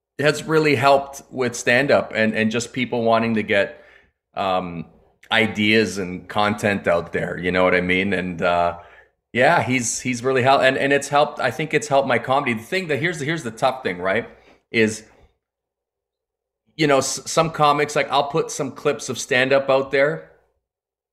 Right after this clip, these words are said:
and then I'll do these sketches. And then sometimes people get confused. "Oh, are you doing sketches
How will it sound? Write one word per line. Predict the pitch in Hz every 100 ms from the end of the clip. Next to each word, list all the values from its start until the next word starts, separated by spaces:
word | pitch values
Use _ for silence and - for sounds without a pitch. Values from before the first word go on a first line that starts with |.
| _
and | 117
then | 120
I'll | 120 113
do | 120
these | 113 107
sketches. | - 117 110 - 95 90 - _ _ _ _
And | 113 127
then | 131
sometimes | 117 156 156 170 156
people | 151 143
get | 127 135
confused. | 135 120 160 123
"Oh, | 131 139
are | 123 123
you | 139
doing | 143 139
sketches | 135 - 175 156 190 180 170 -